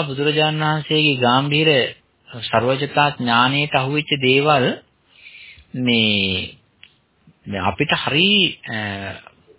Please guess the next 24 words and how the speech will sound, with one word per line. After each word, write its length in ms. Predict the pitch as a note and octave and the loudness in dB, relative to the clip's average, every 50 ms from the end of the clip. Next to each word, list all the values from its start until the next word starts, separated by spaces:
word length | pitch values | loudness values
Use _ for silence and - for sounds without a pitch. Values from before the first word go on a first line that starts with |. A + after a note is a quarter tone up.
| _ _ _ _ - - - - | _ _ _ _ -12 -10 -8 -4
හරි 260 | - - B2 C3+ C#3+ - - - - - _ _ _ _ _ _ _ _ - - - - _ - - | 0 2 2 2 2 0 -4 -10 -20 -20 _ _ _ _ _ _ _ _ -20 -20 -20 -20 _ -6 0
අමාරුයි. 580 | - A2+ C3 D#3 F#3 G3 E3+ C3 A#2+ D3 G#3+ | 2 4 4 4 4 4 4 2 2 0 -2
නමුත් 320 | G#3+ E3 D3+ F#3+ B3+ D#4+ - _ - - - - _ _ - - - - | 0 0 0 -2 -2 -4 -6 _ -20 -20 -20 -20 _ _ -20 -18 -12 -8
අතාරින්න 460 | - - - A3 A3+ A3+ G#3+ F#3 C#3+ | -6 -2 2 2 2 2 0 -2 -4
හොඳ 160 | B2 G#2 F#2 | -6 -6 -8
නැහැ. 280 | E2+ D#2+ - - _ _ _ _ _ _ _ _ _ _ _ _ - - - - - - - - - - - - - - _ _ _ _ - - _ - | -10 -12 -14 -16 _ _ _ _ _ _ _ _ _ _ _ _ -20 -20 -20 -20 -20 -20 -20 -20 -20 -20 -20 -20 -20 -20 _ _ _ _ -20 -20 _ -10
අ, 160 | - - G2+ G2+ F#2+ F#2+ F#2 F2 E2+ E2+ | -6 -2 -2 0 0 0 0 0 -2 -2
සාමාන්‍ය 440 | E2 - B2 C3 C#3 C#3 C3+ C3+ C3+ | -2 0 2 2 4 2 0 0 0
හිතකට 380 | B2+ C3+ - D#3 C#3+ D3+ - - | -2 -2 0 -2 -2 -2 0 0
අමාරු 400 | A2 A#2+ C3 C#3 C#3+ C#3+ C#3+ D#3 | 0 0 0 0 -2 -2 -2 -4
නම් 160 | F3+ G#3+ G#3+ | -4 -4 -4
හරි 260 | - - - D3+ D#3 - | -4 -4 -2 -2 -2 0
අතාරින්න 480 | D#3 D#3+ - E3+ E3+ E3 E3 D3+ C3+ A#2 | -2 -2 2 2 2 2 2 -2 -4 -6
හොඳ 180 | A2 G2+ F#2+ | -6 -6 -6
නැහැ. 360 | G2 G2 A2 D3 G#3 A#3+ B3 - | -4 -2 -2 0 -2 -2 -2 -2
අපි 260 | - - - - E3 | -2 -2 0 0 2
මේ 180 | D#3+ D#3 C3+ A#2+ | 2 2 2 2
න්‍යාය 440 | A#2 B2+ C#3+ D#3+ F#3 G3+ G#3 G3 E3 | 2 2 4 4 4 4 4 2 2
ගමන් 320 | D3 C#3 C#3 D3+ D#3+ D#3+ | 0 0 0 0 -2 -4
කරලා 320 | - - E3+ G3 G#3 F#3 E3 | -4 -6 -4 -2 0 0 0
ඒක 120 | D#3 - D#3+ - - - | 0 -2 -6 -8 -8 -8
අල්ලන්න 360 | - - A2+ G#2 F#2+ F2 E2 D#2 | -4 -2 0 0 0 -2 -4 -8
ඕනේ. 260 | D2 C#2+ C#2+ C#2+ - _ _ _ _ _ _ _ _ _ _ - - - - - - - - - - - - - - _ _ _ _ _ _ _ - | -10 -12 -14 -18 -20 _ _ _ _ _ _ _ _ _ _ -20 -20 -20 -20 -20 -20 -20 -20 -20 -18 -18 -18 -18 -18 _ _ _ _ _ _ _ -10
මේ, 640 | - A2+ A2+ G#2+ G2+ F#2+ F2+ F2 F2 E2 E2 D#2+ - | -4 -2 -2 0 0 -2 -2 -4 -6 -8 -10 -12 -16